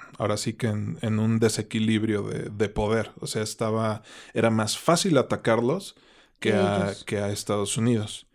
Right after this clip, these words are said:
Speaker 1: Y entonces esta crisis explota cuando el gobierno comunista de Fidel Castro se consolida en
Speaker 2: Ya sé
Speaker 1: Cuba
Speaker 2: cuál es. Ajá.
Speaker 1: y permite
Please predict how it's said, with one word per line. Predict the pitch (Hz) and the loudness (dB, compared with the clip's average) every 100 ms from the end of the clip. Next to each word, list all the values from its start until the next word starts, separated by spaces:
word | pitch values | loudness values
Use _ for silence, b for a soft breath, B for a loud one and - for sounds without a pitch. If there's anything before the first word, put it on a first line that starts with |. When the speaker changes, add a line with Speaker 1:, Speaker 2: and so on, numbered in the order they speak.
| _ _ _ _ _ _ - | _ _ _ _ _ _ -2
Speaker 1:
Y | 113 120 | 4 6
entonces | 123 123 156 147 - 147 143 - | 6 6 6 6 6 4 4 0
esta | 107 - - 214 | 0 0 -2 0
crisis | 135 127 117 120 123 | 4 4 4 2 0
explota | 120 - 170 139 120 131 - - | -2 2 6 6 4 0 -4 -2
cuando | 117 104 107 | 2 4 4
el | 107 | 4
gobierno | 110 107 120 120 117 | 4 6 6 6 2
comunista | 110 110 107 113 123 123 - - 101 | 2 2 6 6 6 4 2 0 0
de | 101 104 | 0 -2
Fidel | - 104 104 110 107 | 0 2 4 4 6
Castro | 131 117 - 113 113 | 2 2 0 0 0
se | - 107 | 0 0
consolida | 110 107 104 110 104 107 104 | 2 0 2 4 6 6 4
en | 101 101 | 2 0
Speaker 2:
Ya | - | 4
sé | |
Speaker 1:
Cuba | 123 123 113 110 | 6 8 6 2
Speaker 2:
cuál | - - | -2 -14
es. | - _ - | -20 _ -8
Ajá. | 214 254 247 240 | 0 2 2 0
Speaker 1:
y | - 113 | 2 2
permite | - 110 135 160 160 117 131 | 6 6 8 6 6 4 4